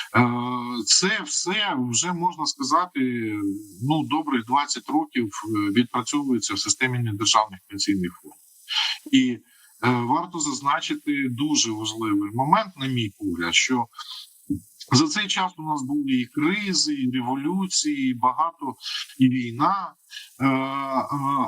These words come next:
але, е, е, от в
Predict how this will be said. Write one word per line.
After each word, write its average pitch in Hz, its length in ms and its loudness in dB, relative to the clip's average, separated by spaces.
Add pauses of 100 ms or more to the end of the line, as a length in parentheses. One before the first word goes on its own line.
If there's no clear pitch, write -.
але, 165 400 2 (640)
е, 127 60 4
е, 135 300 0 (1400)
от - 240 6
в - 200 -4